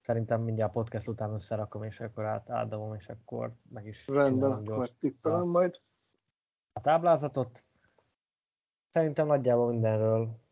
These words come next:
Speaker 1: mindenről beszéltünk, amiről, amiről akartunk. Ö, vasárnap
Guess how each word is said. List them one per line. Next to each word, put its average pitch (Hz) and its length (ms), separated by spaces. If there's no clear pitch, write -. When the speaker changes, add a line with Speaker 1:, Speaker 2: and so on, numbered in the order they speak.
Speaker 1:
mindenről 117 540
beszéltünk, 120 640
amiről, 120 600
amiről 120 360
akartunk. 156 720
Ö, 62 440
vasárnap 113 840